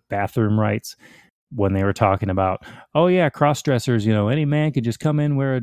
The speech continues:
wear a dress and abuse a kid." And I'm like, "Yeah, that's something you might not,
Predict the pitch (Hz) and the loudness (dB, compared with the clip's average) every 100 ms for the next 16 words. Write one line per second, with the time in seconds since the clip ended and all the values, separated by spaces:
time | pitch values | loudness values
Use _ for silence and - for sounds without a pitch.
0 | 110 - 147 143 113 131 151 - 107 95 | -6 -4 0 0 2 2 0 -2 -4 -2
1 | 123 143 143 143 117 90 95 92 95 92 | 0 0 -2 -2 -2 -4 -8 -6 -6 -6
2 | - - _ - - - - - - - | -10 -20 _ -20 -20 -20 -20 -16 -16 -16
3 | _ - 180 165 156 202 - 208 165 143 | _ 0 2 4 4 2 2 2 4 2
4 | 127 117 104 110 | 2 2 0 -4